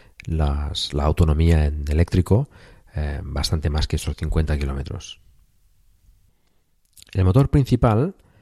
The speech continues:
es el térmico, pero no es este el que carga la batería, sino que en este caso la carga de la batería se hace de forma externa, a través de, de un enchufe. De ahí que se llamen híbridos enchufables. Se dice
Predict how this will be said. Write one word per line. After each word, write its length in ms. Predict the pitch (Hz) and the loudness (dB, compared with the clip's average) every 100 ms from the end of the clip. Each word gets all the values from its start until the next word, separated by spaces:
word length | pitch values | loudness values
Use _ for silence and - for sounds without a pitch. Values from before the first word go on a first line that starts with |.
| _ _ _ _ | _ _ _ _
es 140 | 90 104 | 0 4
el 140 | 101 | 4
térmico, 540 | 104 95 76 - 67 - _ _ _ - | 4 0 -2 -4 -10 -12 _ _ _ 0
pero 400 | 131 123 151 - _ | 2 2 0 -6 _
no 220 | - 104 | 0 4
es 120 | 113 107 | 6 4
este 220 | 127 98 | 2 0
el 80 | 82 | -2
que 140 | 87 | -2
carga 240 | 85 82 | -2 0
la 80 | 82 | 0
batería, 480 | 80 101 123 104 156 160 | 0 0 2 2 -2 -6
sino 240 | - 90 | -4 -2
que 100 | - | 0
en 60 | 107 | 0
este 200 | 120 117 | 0 -2
caso 400 | 147 - 117 165 _ - - - | -2 -2 -2 -4 _ -20 -16 -2
la 140 | 90 | -2
carga 260 | 95 120 113 | 2 2 2
de 80 | |
la 80 | 95 | 4
batería 460 | 92 104 117 113 143 | 2 2 0 0 -2
se 100 | 107 | -4
hace 160 | 101 | -2
de 120 | 107 95 | -2 0
forma 300 | 101 110 - | 0 -2 -2
externa, 640 | 92 - - 85 73 64 - _ | -4 -2 0 0 0 -6 -12 _
a 100 | 90 | -2
través 300 | 92 104 127 | 2 2 4
de, 260 | 98 135 - - | 2 2 -2 -6
de 200 | 92 90 | 2 2
un 80 | |
enchufe. 480 | 85 78 73 - 139 - _ - - _ _ _ _ | 2 0 -4 -2 -4 -6 _ -20 -20 _ _ _ _
De 140 | - 85 | -4 0
ahí 100 | 85 | 0
que 100 | 104 | 0
se 120 | 92 | 0
llamen 340 | 90 101 127 - - | 0 0 -2 -6 -2
híbridos 340 | 87 95 92 | 4 4 4
enchufables. 640 | 87 82 76 69 62 - - _ _ _ _ _ _ _ _ _ _ _ _ - - - - | 2 0 -2 -4 -6 -10 -14 _ _ _ _ _ _ _ _ _ _ _ _ -20 -20 -16 -2
Se 160 | - | 4
dice 400 | 107 139 101 120 | 4 4 2 2